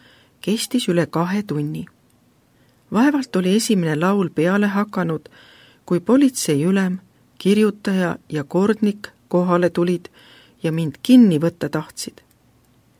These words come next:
Nad pidid aga koolmeistri toas koosoleku lõppu ootama, mis neid väga ärritas. Koolmeister näis minu vangistamise üle väga vaimustanud olevat.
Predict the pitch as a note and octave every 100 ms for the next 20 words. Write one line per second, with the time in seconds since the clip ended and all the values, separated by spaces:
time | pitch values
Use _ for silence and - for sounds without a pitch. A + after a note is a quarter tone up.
0 | _ _ D#3 D#3 E3+ - F#3 G3+ G3 E3
1 | D#3+ - F3+ G3+ G#3 F3+ D#3 - - D3
2 | F#3 G3 E3+ - - F#3+ G3 D#3+ D3+ D3+
3 | D#3+ G3 B3 - E3+ E3 D#3 - D3+ F#3
4 | - - - - _ _ E3 D#3 - C#3+
5 | D#3+ F3+ A3+ F3+ D#3+ E3+ D#3+ C#3+ - -
6 | - - _ _ _ _ _ _ _ _
7 | - C4+ F4 A#3+ F3+ E3 - D#3 F#3 -
8 | - - - F#3 G3 F#3 F3+ F3+ E3 D#3+
9 | A3+ A3+ F#3+ - F3 E3 - D#3+ D#3+ D3
10 | - - A3+ B3+ B3+ G3+ F#3+ G3+ G3 E3
11 | - D#3 D3 D3+ C#3+ - -